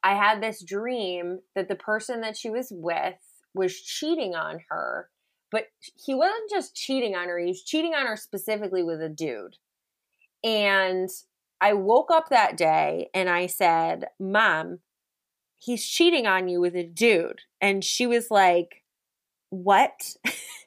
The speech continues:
And we were in the kitchen. I remember I, like, had the refrigerator open and I wasn't even thinking of it. It's like, "Mom, he's cheating on you with a dude." And she's, like, over here on the other side of the fridge. And I shut the fridge door. And as I shut the fridge door, he walks in through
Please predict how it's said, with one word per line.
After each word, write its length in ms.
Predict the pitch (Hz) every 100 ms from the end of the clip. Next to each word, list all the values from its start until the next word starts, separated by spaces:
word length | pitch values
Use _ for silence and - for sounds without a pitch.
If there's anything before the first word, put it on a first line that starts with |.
| -
And 100 | 262
we 60 | 262
were 120 | 240
in 160 | 285
the 80 | 349
kitchen. 420 | - 269 240 156
I 60 | 156
remember 420 | 175 196 208 214
I, 140 | 190 190
like, 180 | 175
had 220 | - 208 214
the 100 | 240
refrigerator 640 | 226 226 208 202 190 185
open 180 | 185 185
and 100 | 180
I 40 |
wasn't 240 | 214 302
even 160 | 311 269
thinking 320 | 233 226 185
of 120 | 165
it. 160 | 139 135 - - - _ _
It's 80 | -
like, 100 | 240
"Mom, 300 | 240 240 214
he's 160 | 214 208
cheating 320 | 269 262 262
on 140 | 254
you 100 | 240
with 140 | 220 214
a 80 | 196
dude." 260 | 202 175
And 160 | 165 180
she's, 220 | 247 254
like, 180 | 254 226
over 320 | 214 214 196
here 200 | 196 196
on 100 | 185
the 80 | 185
other 160 | 175 185
side 200 | 190 175
of 40 |
the 80 | 185
fridge. 300 | - 180 175
And 80 | 160
I 60 |
shut 300 | 170 - 233
the 80 | 262
fridge 360 | 262 269 254 226
door. 400 | 202 180 175 - _ _ _ -
And 100 | 208
as 140 | 202
I 100 | 190
shut 260 | 196 262 262
the 80 |
fridge 340 | 269 262 233 202
door, 360 | 220 202 175 - _
he 300 | _ - 330
walks 520 | 330 220 202 - -
in 380 | 190 180 175 180 - -
through 480 | 214 208 202 202